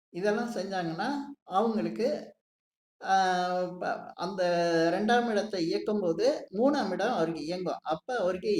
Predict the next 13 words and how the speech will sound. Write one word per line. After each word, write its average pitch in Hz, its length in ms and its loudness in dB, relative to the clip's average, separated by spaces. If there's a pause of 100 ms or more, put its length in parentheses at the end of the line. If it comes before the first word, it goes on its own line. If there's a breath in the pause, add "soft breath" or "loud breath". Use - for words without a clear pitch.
எல்லாத்துலயும் 240 640 -2
சக்சஸ் 220 420 -8
கிடைக்கும். - 460 -8 (640)
அவர் 160 200 2
எடுக்கிற 214 360 2 (120)
முயற்சியில 240 560 -2
எல்லாம் 190 240 -4
சக்சஸ் 175 360 -8
கிடைச்சிரும் 139 500 -6 (160)
சுக்கிரனால, 165 600 0
மூணுல 196 380 0
சுக்கிரன் 175 440 -2
இருக்கும்போது. 135 480 -8